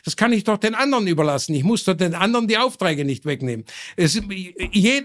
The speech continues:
ich sage, wir brauchen Mittelstand und wir brauchen auch Start-up-Unternehmen,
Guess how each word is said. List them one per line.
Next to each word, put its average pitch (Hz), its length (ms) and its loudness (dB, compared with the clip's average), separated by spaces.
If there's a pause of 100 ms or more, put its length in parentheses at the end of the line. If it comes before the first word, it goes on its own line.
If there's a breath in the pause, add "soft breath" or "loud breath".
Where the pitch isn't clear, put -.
(120)
ich 277 440 0
sage, 220 420 0
wir 185 120 2
brauchen 185 500 0
Mittelstand 247 720 0 (180 loud breath)
und 185 180 0
wir 190 140 2
brauchen 202 440 -2
auch 180 240 -2
Start-up-Unternehmen, 233 1200 0